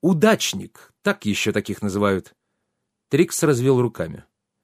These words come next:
"Ты меня неплохо наказал за самоуверенность", приходя в доброе расположение духа, сказал барон. "Ах, шельмец, но я не хотел бы быть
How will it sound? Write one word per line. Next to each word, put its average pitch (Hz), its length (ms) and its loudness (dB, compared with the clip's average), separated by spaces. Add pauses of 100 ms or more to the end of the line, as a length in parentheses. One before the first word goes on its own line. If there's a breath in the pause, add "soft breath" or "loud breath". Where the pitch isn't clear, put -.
(540)
"Ты 139 160 2
меня 170 220 4
неплохо 185 460 2
наказал 190 440 2
за 175 120 -4
самоуверенность", 185 960 0
приходя 117 380 2
в 110 60 0
доброе 110 300 6
расположение 107 540 0
духа, 147 260 -2
сказал 113 360 0
барон. 92 360 -2 (360)
"Ах, - 200 -2
шельмец, 107 1000 0 (320 loud breath)
но 135 200 2
я 160 200 6
не 180 100 2
хотел 175 360 2
бы 165 120 4
быть 156 360 0